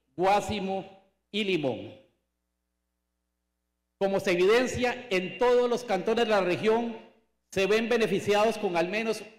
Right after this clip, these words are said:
un financiamiento de un proyecto que impactará directamente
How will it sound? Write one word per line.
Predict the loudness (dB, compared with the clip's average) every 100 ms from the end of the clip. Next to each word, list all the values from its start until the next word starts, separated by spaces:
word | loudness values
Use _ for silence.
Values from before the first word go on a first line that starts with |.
| _ _
un | 0 2 0
financiamiento | -4 -4 -2 -2 0 -2 0 0 0 0
de | 0
un | -2
proyecto | -2 0 -2 -2 -6
que | -6
impactará | -4 -6 -4 -2 0
directamente | 0 -2 -4 -6 -6 -6 -8 -10 -12 -16